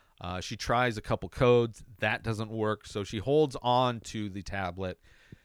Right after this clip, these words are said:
Cut to the next morning where she's laying in bed and still trying to do, clearly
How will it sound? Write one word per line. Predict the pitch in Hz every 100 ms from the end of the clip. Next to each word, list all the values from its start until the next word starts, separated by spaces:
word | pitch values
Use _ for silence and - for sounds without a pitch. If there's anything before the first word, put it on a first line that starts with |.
| _
Cut | - 143
to | - 147
the | 123
next | 123 123 -
morning | 127 131 147 139 117
where | 113 113
she's | - 104
laying | 113 117 110
in | 104
bed | 95 101 98 95 92 _ _ _ -
and | 120 113
still | - 165 160 143 131
trying | 131 - 123 123 123
to | 117 113
do, | 113 110 107 107 107
clearly | - 202 190 180 151 135